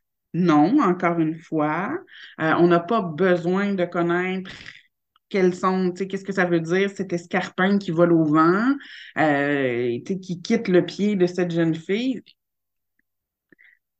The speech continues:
La documentation que le musée va nous fournir va nous le dire. Euh, ça représente énormément de travail,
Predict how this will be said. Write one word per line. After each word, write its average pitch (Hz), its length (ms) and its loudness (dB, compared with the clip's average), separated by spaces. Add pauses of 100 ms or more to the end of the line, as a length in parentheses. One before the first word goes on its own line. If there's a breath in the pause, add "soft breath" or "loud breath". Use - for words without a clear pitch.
(320)
La 165 160 4
documentation 190 880 0
que 202 100 -8
le 175 80 2
musée 175 220 0
va 175 160 0
nous 170 140 2
fournir 170 720 -4 (480)
va 165 200 2
nous 156 180 4
le 143 80 0
dire. - 340 -14 (640 loud breath)
Euh, 139 580 0 (320)
ça 214 200 -4
représente 220 600 -2 (120)
énormément 233 760 -2
de 175 220 -2
travail, 160 840 -6